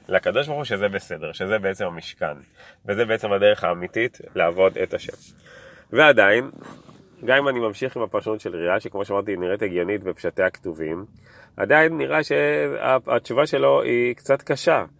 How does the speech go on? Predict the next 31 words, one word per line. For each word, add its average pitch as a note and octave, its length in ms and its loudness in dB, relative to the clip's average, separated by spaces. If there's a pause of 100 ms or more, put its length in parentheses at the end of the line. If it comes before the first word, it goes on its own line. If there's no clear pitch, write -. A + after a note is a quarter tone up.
(260)
האם C3 360 -2
זה G2 100 -6
כל F2+ 200 -4 (120)
כך E3 260 2
שונה? A#2+ 480 -2 (360)
האם A#2+ 280 4
זה D3+ 500 0 (340)
מה C3+ 180 0
שגורם C3 360 4
לכעס, C#3 520 4
ועד B2 200 2
כדי C#3 180 -4
כך C#3+ 160 -4
שהקדוש C3+ 340 -4
ברוך C#3+ 140 -6
הוא C3+ 80 -2
רוצה C3 200 0
למחות D3 600 0
את C#3 140 -4
עם C#3+ 200 2
ישראל A#2+ 600 4 (380)
ולהשאיר A2 520 4
רק C3+ 160 2
את C3 140 -4
משה? G#2+ 440 -2 (1080)
כל A2 240 2
כך D#3 260 4
דבר C3 320 4
נורא B2+ 320 2
שאתה A2 280 -2
מנסה G#2+ 520 0